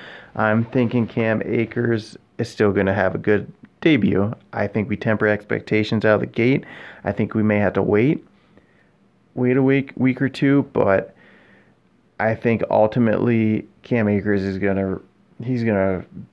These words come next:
emerge as this team's every down back. He's a solid pass catcher, looked good in pass pro. He can run. He's got good vision, former quarterback, so he's got that football I Q on lock. So I'm,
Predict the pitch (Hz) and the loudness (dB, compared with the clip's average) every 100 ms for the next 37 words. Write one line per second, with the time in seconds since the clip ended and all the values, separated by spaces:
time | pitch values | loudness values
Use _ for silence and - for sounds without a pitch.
0 | _ _ - 104 95 98 87 92 95 92 | _ _ -2 2 2 2 -2 -4 -4 -6
1 | - 98 95 92 - - - - - 104 | -4 -2 0 -2 -6 -12 -8 -8 -4 -2
2 | 98 - - 87 - - - - - - | -2 -2 -2 -2 -2 -4 -8 -18 -20 -20
3 | - - - 104 - 113 113 110 - - | -20 -12 -10 -10 -2 0 2 0 -2 -2
4 | 101 - 107 - 101 101 95 98 117 110 | -2 -2 -4 -2 -4 -2 -4 -2 0 0
5 | 110 104 - _ - - - 98 95 - | 0 -2 -10 _ -20 -12 -4 -2 -2 -4
6 | 98 101 101 98 - - - - 113 - | 0 2 2 -2 -8 -20 -20 -8 -6 -4
7 | - 117 110 107 110 98 98 92 98 87 | -2 0 2 2 0 -2 -4 -2 -4 -2
8 | 113 110 113 107 101 - 107 - - _ | 0 2 2 -2 -4 -8 -6 -8 -12 _
9 | - - _ _ - 160 151 147 143 143 | -20 -20 _ _ -2 0 2 2 2 0
10 | - - - - - - - 113 - - | -4 -6 -4 -6 -4 -6 -6 -8 -4 -2
11 | 98 95 - 127 113 107 107 117 110 - | 0 -2 0 2 2 2 2 2 0 -2
12 | - - - _ _ - 110 107 104 - | -14 -20 -20 _ _ -6 -2 -2 -4 -8
13 | _ _ 113 107 101 | _ _ -2 -2 -2